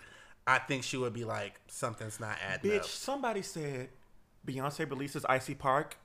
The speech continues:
Speaker 2: and it snows in Texas.
Speaker 1: The
Speaker 2: Queen
Speaker 1: power.
Speaker 2: shit.
Speaker 1: The power, the influence. It snowed hard as fuck. I actually went outside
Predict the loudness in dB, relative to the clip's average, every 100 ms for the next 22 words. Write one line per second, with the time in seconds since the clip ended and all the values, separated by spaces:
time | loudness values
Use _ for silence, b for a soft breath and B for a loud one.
0 | -2 0 0 -2 0 2 2 -2 -2 -2
1 | -4 -12 -12 -16 -20 -20 -20 -20 -20 -10
2 | -6 0 2 4 2 0 -2 -8 -18 -2
3 | 2 6 6 4 2 4 2 2 -4 -4
4 | -8 B 4 4 2 0 4 6 6 4
5 | 6 6 4 0 -2 B B 6 6 2
6 | 2 6 6 6 4 2 2